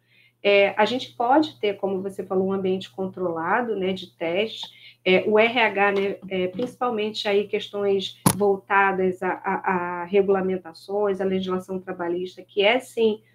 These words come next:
muito rígida no nosso país, mas podemos ter, é, situações ou formas de testar, talvez com um pequeno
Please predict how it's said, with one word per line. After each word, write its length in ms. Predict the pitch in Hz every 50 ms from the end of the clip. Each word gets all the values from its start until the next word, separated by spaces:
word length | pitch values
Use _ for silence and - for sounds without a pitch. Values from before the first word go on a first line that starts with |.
| _ _ -
muito 320 | 214 214 220 220 - 202
rígida 540 | 185 190 208 214 233 262 254 240 214 202 196
no 120 | 196 185
nosso 300 | 185 185 185 190 190 -
país, 540 | - 170 170 170 190 220 247 254 - - _ _ _ _ _ -
mas 180 | 214 226 220
podemos 600 | - - 247 233 214 226 247 285 320 339 339 -
ter, 300 | - 262 247 233 233 - - - _ _
é, 220 | - 220 208 202 202
situações 680 | 196 - 220 - - 214 208 202 202 - 226 240 233
ou 100 | 247 233
formas 500 | - - - - 240 262 262 269 247 247
de 160 | 233 233 - -
testar, 440 | 208 196 196 - - 214 208 220
talvez 320 | 214 214 196 196 208 208 -
com 120 | - 214
um 60 | 196
pequeno 520 | 190 208 208 - 214 208 208 202 196 185